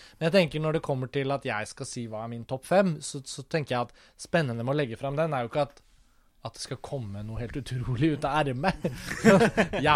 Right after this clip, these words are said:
har vært nede i Hellas, jeg skjønner dere, så her har jeg med, eh, noe nytt. Nei, ehm, for det første vil jeg si, eh, Tor Joakim, vi har jo fått tilgang på en sånn forhåndskopi av det nye albumet, og jeg har hatt muligheten til å høre gjennom det, eh, tre-fire ganger,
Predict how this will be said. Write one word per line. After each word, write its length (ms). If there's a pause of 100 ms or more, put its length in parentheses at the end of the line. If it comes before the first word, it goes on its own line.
har 100
vært 240
nede 400
i 80
Hellas, 260
jeg 300
skjønner 240
dere, 240
så 180
her 220
har 220
jeg 100
med, 240 (400)
eh, 160
noe 160
nytt. 160 (240)
Nei, 100 (220)
ehm, 400 (240)
for 160
det 80
første 160
vil 80
jeg 100
si, 200 (180)
eh, 320
Tor 160
Joakim, 320
vi 80
har 80
jo 80
fått 160
tilgang 380 (100)
på 240
en 160
sånn 160
forhåndskopi 680
av 120
det 100
nye 160
albumet, 480 (560)
og 160
jeg 100
har 140
hatt 100
muligheten 300
til 80
å 80
høre 240
gjennom 320
det, 160 (480)
eh, 220 (100)
tre-fire 480 (180)
ganger, 320